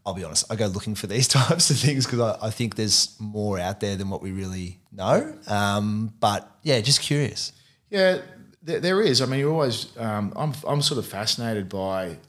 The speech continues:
Speaker 2: looking at the, um, looking at the contours of the seabed 'cause it's a
Speaker 1: Yep.
Speaker 2: lot, it's a lot different than the contours of the land. The lands are generally pretty,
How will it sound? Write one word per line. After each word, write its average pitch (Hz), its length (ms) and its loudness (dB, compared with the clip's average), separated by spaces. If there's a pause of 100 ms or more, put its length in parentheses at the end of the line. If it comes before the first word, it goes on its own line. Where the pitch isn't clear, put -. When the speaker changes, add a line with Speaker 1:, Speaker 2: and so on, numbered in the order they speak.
(100)
Speaker 2:
looking 113 320 -4
at 101 200 -6
the, 90 260 -16
um, 80 320 -10 (120)
looking 131 280 -4
at - 60 -2
the 95 60 -2
contours 104 540 -4
of 95 60 -10
the 87 80 -10
seabed 104 480 0
'cause - 80 -10
it's 117 160 -2
a 160 40 0
Speaker 1:
Yep. 165 60 2
Speaker 2:
lot, - 200 0
it's 107 100 -4
a 135 60 0
lot 143 200 -2
different 120 360 -4
than 101 180 -2
the 95 60 -6
contours 110 500 -6
of 98 60 -6
the 92 60 -6
land. 131 400 -4 (520)
The 107 60 -18
lands 123 360 0
are 104 200 -4
generally 107 340 -2
pretty, 101 460 -4